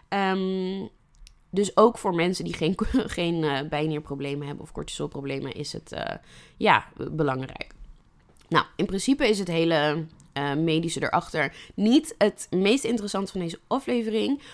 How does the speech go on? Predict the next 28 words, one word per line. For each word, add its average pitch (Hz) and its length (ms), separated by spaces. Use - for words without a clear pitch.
Dus 233 500
laten 233 320
we 190 140
verder 165 320
gaan. 180 360
Ik - 120
hoop 254 160
dat 381 120
ik 339 60
het 302 120
goed 269 160
heb 269 140
uitgelegd 233 640
ook. 208 300
Medische 214 720
<laughs> - 0
te-, - 380
termen 233 380
en 208 120
verhalen 185 360
uitleggen 185 340
is 175 220
natuurlijk 202 400
niet 233 160
echt - 160
mijn 160 260
sterke 165 440
punt. 202 440